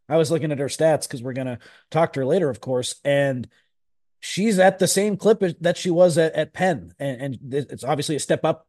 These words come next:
in competition for her, and she's just doing what she does, which is make threes. So I think she's sort of proven, "Hey, I'm a three-point shooter. You could trust me." And Mackenzie Forbes, she's earned the trust. Kaylin Davis, she's so efficient. It, it might not be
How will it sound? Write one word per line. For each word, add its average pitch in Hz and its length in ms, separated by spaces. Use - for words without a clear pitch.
in 139 180
competition 175 600
for 196 160
her, 196 180
and 180 120
she's 180 220
just 170 140
doing 175 200
what 170 140
she 170 120
does, 160 260
which 127 100
is 123 240
make 156 280
threes. 143 360
So 131 300
I 135 80
think 165 200
she's - 280
sort 170 200
of 151 100
proven, 151 320
"Hey, 131 380
I'm 175 180
a 160 40
three-point 143 400
shooter. 143 380
You 147 120
could - 140
trust - 280
me." 113 100
And 117 60
Mackenzie 160 360
Forbes, 160 460
she's 170 340
earned 160 200
the 135 60
trust. - 500
Kaylin 180 320
Davis, 180 500
she's 165 160
so 180 160
efficient. 185 580
It, 151 180
it 160 140
might 160 200
not 160 260
be 156 380